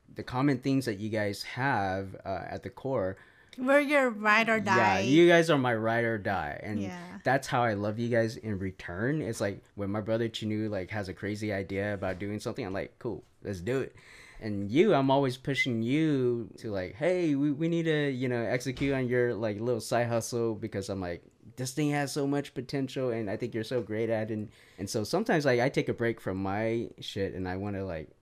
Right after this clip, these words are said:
Speaker 1: really push your thing too. But at the
Speaker 2: Mm-hmm.
Speaker 1: same time, like, we both know that we shouldn't try to put our ambitions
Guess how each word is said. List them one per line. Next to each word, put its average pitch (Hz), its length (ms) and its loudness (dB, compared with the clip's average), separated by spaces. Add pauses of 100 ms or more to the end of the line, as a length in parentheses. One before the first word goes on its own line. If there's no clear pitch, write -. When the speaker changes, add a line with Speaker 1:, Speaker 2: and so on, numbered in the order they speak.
(200)
Speaker 1:
really 104 220 -8
push - 400 -10
your 98 220 -2
thing 87 320 -10
too. 120 320 -4
But 87 180 -8
at 107 160 -4
the 101 60 -10
Speaker 2:
Mm-hmm. - 40 -10
Speaker 1:
same 127 180 -2
time, 98 420 -6
like, 90 280 -8 (160)
we 151 280 2
both 113 320 -2
know 92 260 -4
that 85 300 -6
we 113 100 -6
shouldn't 104 320 -6
try - 160 -8
to 87 100 -6
put - 300 -8
our 90 260 -6
ambitions 87 800 -8